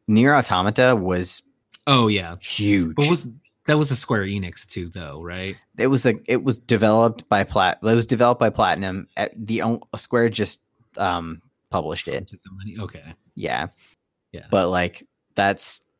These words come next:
Speaker 1: I mean, that was still a Platinum developed game, you know?
Speaker 2: Yeah.
Speaker 1: So
Speaker 2: And then Bayonetta has never been, like, a super seller, but more of, like,
Speaker 1: I mean, it does well, though.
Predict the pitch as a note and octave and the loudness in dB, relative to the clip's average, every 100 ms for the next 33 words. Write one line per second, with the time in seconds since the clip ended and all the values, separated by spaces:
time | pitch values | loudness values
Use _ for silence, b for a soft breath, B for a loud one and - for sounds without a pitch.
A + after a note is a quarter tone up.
0 | _ _ _ _ _ - G#2+ G#2 A2 A2 | _ _ _ _ _ -4 0 2 2 0
1 | G#2+ B2 A2 F#2+ - F#2 E2 F2+ F2 F2 | 0 2 2 2 0 -2 0 -2 -2 -2
2 | E2+ C#2+ - F#2 B1+ F#2+ A#2+ - _ - | -4 -6 -8 -12 -10 -10 -10 -14 _ -12
3 | F2+ E2 E2+ F#2+ G2 F2+ E2+ - - A#2 | -8 -8 -10 -10 -10 -12 -16 -20 -12 -4
4 | A2 E2 A#2 G#2+ G#2 G#2 G2+ F#2+ G#2+ G2+ | -2 2 2 2 0 -4 -4 -4 -4 -4
5 | F#2 G2+ G2 F#2 F2+ F#2 - - C3 A2+ | -2 -2 -2 -4 -6 -6 -2 2 2 2
6 | G2+ - G2+ F#2 F#2 F2 F2 G2+ F2+ G2 | -2 -2 -4 -6 -8 -12 -12 -14 -14 -12
7 | F#2 F2 E2+ F2+ F2 E2 - - _ _ | -12 -12 -14 -14 -14 -16 -18 -20 _ _
8 | _ _ G#2+ C#3 E3+ F3+ E3+ A#2+ B2+ D3+ | _ _ -4 0 2 4 4 6 6 6
9 | G#2 F#2+ G#2+ | 4 0 -2